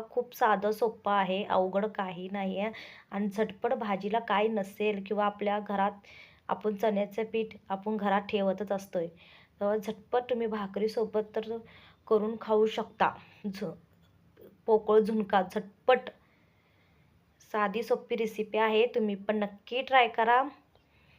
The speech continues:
आणि मग कसा व्हिडिओ वाटला तर माझ्या चॅनलला like आणि सबस्क्राईब नक्की करा.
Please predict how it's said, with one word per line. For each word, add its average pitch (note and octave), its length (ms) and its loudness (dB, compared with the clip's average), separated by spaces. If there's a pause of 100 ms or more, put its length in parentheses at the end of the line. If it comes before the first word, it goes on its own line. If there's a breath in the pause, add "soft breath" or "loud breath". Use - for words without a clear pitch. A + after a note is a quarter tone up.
(380 soft breath)
आणि G#3 160 -2
मग G#3 120 -4
कसा G#3+ 320 2
व्हिडिओ A#3 360 2
वाटला G#3+ 420 2 (680 loud breath)
तर G3+ 180 -4
माझ्या G3+ 340 -2
चॅनलला G3+ 480 -2
like F#3+ 280 2
आणि G#3+ 100 -2
सबस्क्राईब G3 560 -6
नक्की F#3+ 280 -8
करा. F3+ 200 -2